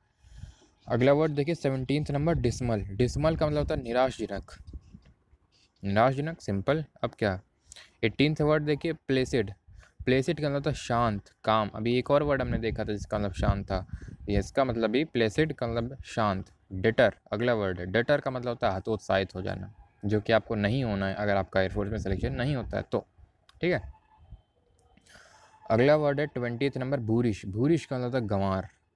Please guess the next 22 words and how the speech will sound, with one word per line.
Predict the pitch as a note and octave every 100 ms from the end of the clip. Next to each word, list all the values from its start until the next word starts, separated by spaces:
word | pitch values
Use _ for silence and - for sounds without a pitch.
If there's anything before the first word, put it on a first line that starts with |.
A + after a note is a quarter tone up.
| _ B2+
एकदम | A2+ A2 C3 A#2
गंवार। | G2 F#2 F2+ F2+ - _ _ _ _ _ _ - -
ट्वेंटी | B2+ B2 B2
वनथ | C#3+ D3 C#3+
नंबर | C#3+ C#3+ C#3
देखिए | C3+ D3
हॉटी। | G2+ G#2+ A2 - F#2 - - -
हॉटी, | A#2+ B2 A2+ A#2+
एच | C3 - C3+
ए | C3+
यू | A#2+ C3 C#3+
जी | A2+ B2
एच | C3 A#2+ - -
टी | C3+ A#2+
वाई। | G#2+ G2+ G2 A#2
हॉटी | A#2 A#2+ D3
का |
मतलब | C3+ B2 B2 A2+
होता | C#3
है | B2+ G#2+
घमंडी, | G2 G2 G2 G2+ - _ _ _ - _ _ _ - - - - -
घमंडी, | G#2+ G#2 A2 A#2 A#2+ A#2+ G#2+